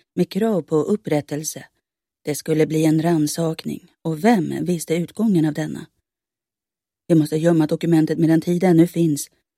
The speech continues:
utbrast Vincent uppjagat. Hans vanligtvis lugna blick var fylld av en eldig glöd. Mattias nickade allvarligt tillbaka medan han nervöst drog handen över hakan. "Mänskligheten är inte redo.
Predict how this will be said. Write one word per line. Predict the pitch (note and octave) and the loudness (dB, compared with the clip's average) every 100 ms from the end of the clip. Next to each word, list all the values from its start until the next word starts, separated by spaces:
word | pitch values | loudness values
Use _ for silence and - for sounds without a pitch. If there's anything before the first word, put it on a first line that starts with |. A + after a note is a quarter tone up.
| _ | _
utbrast | G#3 F#3 - D3+ D#3+ | 2 2 0 -6 -4
Vincent | F3 D#3 D3+ D3+ D#3 | 2 4 4 -2 -2
uppjagat. | F#3+ - C#3+ C#3+ C#3 - _ _ _ _ _ _ _ | -4 -4 -8 -8 -14 -18 _ _ _ _ _ _ _
Hans | F3+ F3 F3 | 0 0 0
vanligtvis | G#3+ G3+ G#3+ F#3 E3+ F#3+ | 2 2 0 -2 -4 -2
lugna | G3+ E3+ F3+ | 0 2 2
blick | E3+ F#3 - | -2 -8 -6
var | C#3+ | -8
fylld | - A3 F#3+ D3+ | -4 -2 0 0
av | C#3+ | 0
en | D3 | 0
eldig | G3 F3+ C#3+ E3+ | 0 -2 -4 -6
glöd. | E3 D#3+ E3 - _ _ _ _ _ _ _ _ _ - | -4 -6 -10 -20 _ _ _ _ _ _ _ _ _ 0
Mattias | D#3+ - F3+ D#3 D#3+ | 0 2 0 0 0
nickade | E3+ D#3+ D#3+ E3+ | -2 -2 -2 -2
allvarligt | D#3+ F3+ F#3+ E3+ | -2 -2 -4 -6
tillbaka | E3 F3+ F#3+ D#3+ | -2 -2 0 -2
medan | D3 D3 | 0 2
han | D3 D3+ | 2 4
nervöst | D3+ E3+ F3+ D#3+ | 4 2 -2 -4
drog | D#3+ D3+ D#3 | -2 -2 -2
handen | D3+ D3+ D3 | -2 0 0
över | D3 | -2
hakan. | D3 D#3+ - C3+ - _ _ _ _ _ _ _ _ _ - | -4 -6 -10 -16 -16 _ _ _ _ _ _ _ _ _ -2
"Mänskligheten | D#3 D3 - D3+ D3+ D#3+ | 0 0 -2 -2 0 4
är | D3+ | 4
inte | D3+ D#3 | 4 0
redo. | D#3+ D3 C#3 | -2 -4 -8